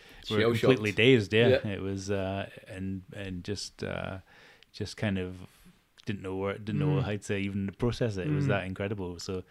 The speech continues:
Speaker 1: that was definitely one of the, uh, the, don't get me wrong, when we get big shark encounter, uh, big shark aggregations, that is something, uh, something special, and, uh, and a lot of the other things we've talked about are, are special as well. But I, I d-, I don't think I ever,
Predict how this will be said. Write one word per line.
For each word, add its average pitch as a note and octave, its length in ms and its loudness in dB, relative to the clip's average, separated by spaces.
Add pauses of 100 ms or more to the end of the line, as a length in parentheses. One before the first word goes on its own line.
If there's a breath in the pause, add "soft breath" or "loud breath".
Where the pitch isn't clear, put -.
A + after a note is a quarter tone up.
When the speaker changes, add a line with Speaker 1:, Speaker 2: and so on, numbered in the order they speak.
(320 loud breath)
Speaker 1:
that A2 140 2
was G2+ 100 -2
definitely F#2+ 480 -2
one F#2+ 200 -2
of F2 220 -6
the, F2+ 380 -6
uh, E2+ 420 -6 (440)
the, F#2+ 180 -12 (380 loud breath)
don't A2+ 100 0
get G2 60 -4
me G2 80 -2
wrong, F#2+ 400 -2 (120)
when G#2+ 140 -4
we G#2 100 -2
get G2+ 160 -2
big G2+ 160 -4
shark G2 260 -6
encounter, F#2+ 460 -6
uh, F#2 340 -6 (120)
big G#2 140 -6
shark F#2 200 -6
aggregations, F#2 500 -6
that F#2+ 220 -2
is F2 140 -10
something, F2 440 -8
uh, F2 140 -8 (160)
something F#2 300 -8
special, F#2 520 -6
and, F2+ 140 -8 (460 loud breath)
uh, F2+ 300 -4
and G2 120 -8
a F#2+ 40 -4
lot G2 160 -2
of F#2 60 -8
the F#2+ 80 -2
other G2+ 100 -2
things G2+ 220 -6
we've F#2 100 -10
talked F#2 260 -8
about F2+ 220 -4
are, F2 260 -8
are F2+ 60 -8
special F#2+ 320 -6
as F#2 40 -6
well. G2 200 -2
But F#2 280 -4 (420 loud breath)
I, G#2 40 -10
I - 20 -10
d-, F#2 140 -10
I G2 140 -6
don't A#2 200 -2
think A#2 200 0
I G2+ 40 0
ever, G2 220 0